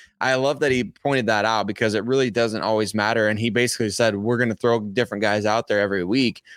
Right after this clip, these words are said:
But is there anything to read into here about the Kareem Jackson, Caden Stearns thing?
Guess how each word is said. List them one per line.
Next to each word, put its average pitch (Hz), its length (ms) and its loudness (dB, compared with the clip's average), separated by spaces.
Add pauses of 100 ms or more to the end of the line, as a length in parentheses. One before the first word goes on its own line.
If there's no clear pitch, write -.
(300)
But 139 100 2
is 143 160 -2
there 151 180 2
anything 147 340 -2
to 143 100 0
read 135 240 2
into 143 320 0
here 123 240 2
about 104 320 0 (240)
the 123 100 2
Kareem 120 400 0
Jackson, 110 460 -2
Caden 101 340 0
Stearns 92 400 0
thing? 64 260 -2